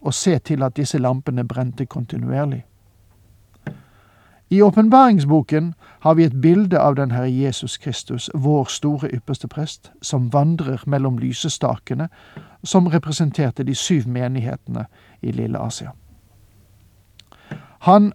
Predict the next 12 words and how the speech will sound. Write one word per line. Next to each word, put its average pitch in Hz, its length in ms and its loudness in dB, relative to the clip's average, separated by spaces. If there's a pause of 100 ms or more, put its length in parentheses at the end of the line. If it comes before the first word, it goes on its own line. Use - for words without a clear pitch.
advarte 143 840 4
dem 190 420 0 (520)
om 151 340 0 (160)
at 143 200 -2
hvis 175 240 2
de 160 140 -4
ikke - 360 -4
gjorde 143 260 2
bot 135 560 -6 (140)
for 135 180 -6
sin 120 280 -6
synd, 143 480 0